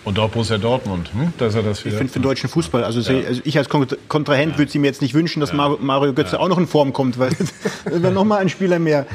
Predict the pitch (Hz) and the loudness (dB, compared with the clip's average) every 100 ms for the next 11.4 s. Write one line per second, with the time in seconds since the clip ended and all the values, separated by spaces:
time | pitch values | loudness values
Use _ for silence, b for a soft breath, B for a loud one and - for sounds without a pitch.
0 | 120 110 131 139 131 - 151 135 - 156 | -10 -4 0 0 -2 -2 -4 -4 0 0
1 | 151 139 156 156 143 131 131 247 - 117 | 2 0 0 0 2 2 2 -2 -2 -6
2 | - 101 - 113 135 143 135 139 - - | -4 -10 -10 -4 -2 0 0 -2 -2 -4
3 | 139 143 135 131 131 127 147 135 131 131 | -2 0 -2 0 -2 0 2 2 0 -2
4 | 120 135 139 135 - 147 - 139 147 139 | 0 0 0 -4 -2 -2 0 2 2 0
5 | 143 - 139 135 139 131 B B 135 - | -2 0 2 2 0 -2 B B -4 -2
6 | 120 139 123 143 143 135 135 123 160 - | 2 2 4 4 4 4 2 0 -4 -2
7 | 151 - 143 139 147 139 135 135 131 139 | -2 0 0 2 0 0 -2 -2 0 0
8 | 135 - 123 135 147 135 127 - 151 131 | 0 0 0 0 0 -2 -4 -4 -2 0
9 | 123 123 135 135 127 139 135 - B B | 0 -2 -2 -2 0 0 -2 -6 B B
10 | B - 123 123 123 135 139 139 139 - | B -2 0 0 -2 0 2 4 2 0
11 | 123 131 131 127 | 0 2 2 0